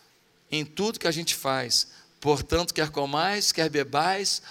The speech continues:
ou façais qualquer outra coisa, façais para a glória de Deus. Primeira Coríntios dez, trinta e um. Em último lugar,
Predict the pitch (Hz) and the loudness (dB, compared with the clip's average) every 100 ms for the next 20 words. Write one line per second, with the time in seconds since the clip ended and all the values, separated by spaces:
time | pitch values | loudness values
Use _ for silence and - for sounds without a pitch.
0 | - - 170 - 147 - 208 233 220 - | -8 0 0 0 -2 -2 2 2 4 2
1 | - - - _ - 160 156 170 214 233 | 0 -16 -20 _ 4 6 6 4 4 2
2 | 240 214 - 151 151 117 110 - - - | 0 -2 0 6 6 6 -2 -12 -20 -10
3 | - 131 120 - 156 208 214 - - - | 0 6 8 8 8 4 2 2 2 -2
4 | - _ _ _ - 135 151 139 135 147 | -20 _ _ _ 2 4 6 2 2 0
5 | 147 143 113 123 120 107 - - - - | 0 -4 -2 0 0 -2 -4 -4 -8 -20
6 | - - 131 143 160 151 139 190 254 254 | -16 -6 2 4 4 4 2 4 0 -2
7 | 226 - - - _ _ _ 110 135 143 | -4 -4 -8 -20 _ _ _ 0 4 4
8 | - 139 131 127 110 101 95 - _ _ | 4 0 0 -2 -2 -8 -14 -20 _ _
9 | _ _ _ - - - 277 269 220 190 | _ _ _ -20 -12 0 4 4 4 6
10 | 160 131 123 117 113 | 4 6 4 2 -6